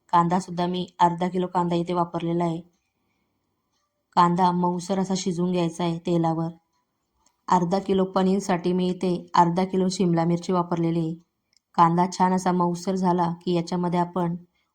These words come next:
उभी चिरलेली शिमला मिरची घालून घेऊ. शिमला मिरचीसुद्धा आपण मऊसर अशी शिजवून घेणार आहोत तेलामध्ये. याच्यामध्ये आपण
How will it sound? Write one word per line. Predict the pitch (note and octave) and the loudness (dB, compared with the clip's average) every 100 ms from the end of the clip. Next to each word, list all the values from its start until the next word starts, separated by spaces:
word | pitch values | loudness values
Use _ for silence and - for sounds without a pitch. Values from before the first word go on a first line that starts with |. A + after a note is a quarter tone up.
| _ | _
उभी | F#3+ E3+ G3 | -4 0 0
चिरलेली | G#3 F3+ F3 F3 F3+ F3 | 2 2 2 2 -2 -4
शिमला | - F#3+ E3+ F3 | -4 0 2 2
मिरची | F#3 F3+ G3 | 0 -2 0
घालून | F3+ E3 F3 | 0 2 0
घेऊ. | E3+ D#3+ - _ - | 0 -2 -8 _ -20
शिमला | - G3 F#3 F#3+ | -2 2 2 2
मिरचीसुद्धा | G3+ G3 G#3 G3+ F3 F#3+ | -2 -2 -4 -4 -2 -2
आपण | F#3+ F#3 F3+ F3 | 0 -2 -2 -4
मऊसर | F#3 F3+ F3+ G3 | 0 0 0 -2
अशी | F#3+ F#3 | -2 -2
शिजवून | F#3 F#3+ E3+ F3+ | -2 -2 -2 0
घेणार | F#3 E3+ F3 | 0 0 0
आहोत | F3 E3 - _ _ _ _ _ _ _ | 0 -4 -10 _ _ _ _ _ _ _
तेलामध्ये. | F3+ E3+ E3+ E3+ E3 E3 - _ _ _ _ _ _ _ | -2 2 2 0 -4 -8 -10 _ _ _ _ _ _ _
याच्यामध्ये | F3 F3 G3 F#3+ F#3+ | -6 -2 0 2 0
आपण | F#3 G3+ F3+ | 0 0 0